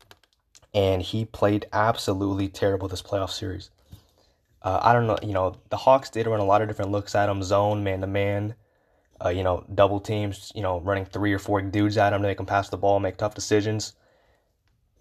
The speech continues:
But, you know, you watch the last few games of that series, and Randall really just kinda lost his confidence.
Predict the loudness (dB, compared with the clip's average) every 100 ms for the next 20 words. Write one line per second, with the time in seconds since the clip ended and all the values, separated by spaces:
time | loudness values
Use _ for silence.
0 | 0 2 4 2 2 2 2 4 6 6
1 | 4 -2 -2 0 0 -2 -2 0 0 -2
2 | 0 2 2 4 4 2 0 0 2 0
3 | -2 0 2 2 -2 -6 -8